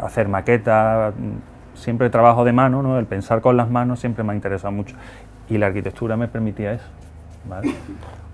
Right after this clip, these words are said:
La verdad que una, un oficio muy apasionante. Fue terminar el, el fin de carrera, plantearme que, dónde buscar trabajo, y me llamaron del estudio de, de Guillermo Vázquez Consuegra,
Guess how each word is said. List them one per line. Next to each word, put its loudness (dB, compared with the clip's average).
La -14
verdad -8
que -8
una, -4
un -6
oficio -8
muy -8
apasionante. -14
Fue -2
terminar -2
el, -4
el -4
fin -2
de 0
carrera, -2
plantearme 0
que, -4
dónde 0
buscar 0
trabajo, 4
y -10
me -6
llamaron -2
del -2
estudio -6
de, -2
de -6
Guillermo -4
Vázquez -4
Consuegra, -6